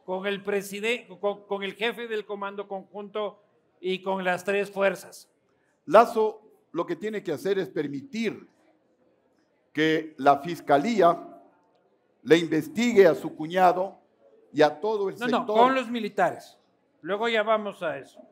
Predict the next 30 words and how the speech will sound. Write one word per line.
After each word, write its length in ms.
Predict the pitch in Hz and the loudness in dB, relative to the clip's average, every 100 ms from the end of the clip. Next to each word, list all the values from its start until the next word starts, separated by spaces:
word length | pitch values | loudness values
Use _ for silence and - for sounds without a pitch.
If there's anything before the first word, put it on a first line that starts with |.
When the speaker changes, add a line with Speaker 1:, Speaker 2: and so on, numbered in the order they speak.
| _ _ | _ _
Speaker 2:
Con 120 | 190 | -4
los 120 | 196 | -4
militares 500 | 208 202 254 269 339 | -6 0 0 0 0
tener 300 | 214 226 226 | -2 -2 -6
una 140 | 208 | -4
buena 220 | 180 208 185 | 0 2 2
relación, 420 | 170 147 190 190 | 0 -2 -4 -10
tener 240 | 170 185 | -8 -8
un 100 | 170 | -8
buen, 300 | 165 190 180 _ _ _ | -4 -4 -6 _ _ _
un 140 | 143 156 | -10 -2
buen 200 | 190 190 | -4 -2
contacto, 680 | 160 139 185 165 - 190 - - | -8 4 4 4 -2 -12 -12 -4
porque 460 | 160 160 156 - _ _ _ | -4 0 -2 -4 _ _ _
el 160 | - 151 | 2 4
presidente 500 | 165 160 185 208 190 | -2 0 0 0 -2
es 40 | |
el 120 | 165 160 | -2 -2
comandante 600 | 165 151 151 214 214 156 | -2 -2 4 4 4 -6
en 100 | 139 | -2
jefe 280 | 190 190 | 0 2
de 100 | 170 | 2
las 160 | 143 131 | 0 0
Fuerzas 320 | 165 160 151 | -2 -2 -2
Armadas, 440 | 156 151 196 131 - | -2 2 2 2 2
tampoco 680 | - - 220 196 180 - _ _ _ _ | 2 6 6 4 -8 -10 _ _ _ _
puede 240 | 170 185 185 | 0 6 6
ir 200 | 185 202 | 6 6
a 40 | |
arrodillarse. 760 | 156 143 131 131 180 151 143 | 6 4 -4 6 6 6 -6